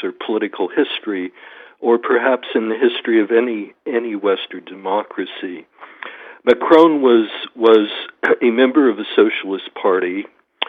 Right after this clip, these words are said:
became Deputy Secretary General uh, in the Hollande government in May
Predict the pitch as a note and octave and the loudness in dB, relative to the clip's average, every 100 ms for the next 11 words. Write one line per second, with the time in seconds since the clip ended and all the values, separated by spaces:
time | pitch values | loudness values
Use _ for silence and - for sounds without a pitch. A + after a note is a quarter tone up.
0 | - - _ _ - G#2+ - C#3+ A#2+ A2 | -12 -20 _ _ -14 -10 0 2 2 2
1 | D3 B2+ - A#2+ - A2 G#2+ - A2+ - | 2 2 2 -2 -2 -4 -4 0 0 -2
2 | A#2+ - A2+ G#2+ G2 - G#2+ G#2+ G#2 G2+ | -8 -4 -2 -2 -4 -2 -2 -2 -4 -2
3 | G2 F2+ - _ _ _ _ _ _ - | -4 -8 -20 _ _ _ _ _ _ -8
4 | G#2 G2 G2 A#2+ - G#2+ G2 A#2+ G#2+ G2 | -2 -2 -2 -4 -4 -6 -6 0 0 2
5 | G#2 A2 A2+ G#2+ G2 G2 G2 F#2 - G2 | 0 -2 -2 -2 -2 -4 -6 -6 -10 -10
6 | F#2+ G2+ F#2+ | -4 -4 -4